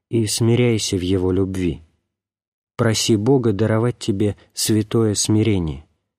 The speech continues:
Не то смирение, когда говорят: «Я последний, я смиренный».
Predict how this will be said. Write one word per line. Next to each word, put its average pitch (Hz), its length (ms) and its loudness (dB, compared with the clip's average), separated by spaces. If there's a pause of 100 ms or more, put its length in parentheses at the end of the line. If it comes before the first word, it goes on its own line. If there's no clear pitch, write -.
(380)
Не 120 160 2
то 156 180 0
смирение, 104 680 2
когда 101 320 -2
говорят: 107 440 0 (300)
«Я 113 220 2
последний, 110 760 0 (140)
я 113 180 2
смиренный». 101 760 0